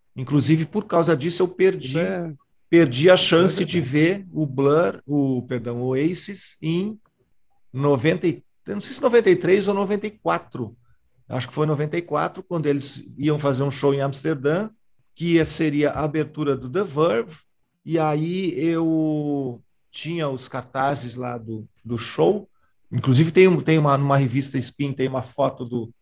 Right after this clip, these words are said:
Speaker 1: do Noel Gallagher do lado do cartaz, em, em, anunciando o show no lugar chamado Arena,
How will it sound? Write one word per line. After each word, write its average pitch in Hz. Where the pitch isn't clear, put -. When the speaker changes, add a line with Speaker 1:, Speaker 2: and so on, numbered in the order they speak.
Speaker 1:
do 135
Noel 135
Gallagher 135
do 139
lado 151
do 139
cartaz, -
em, 123
em, 117
anunciando 143
o -
show 139
no 139
lugar 127
chamado 131
Arena, 190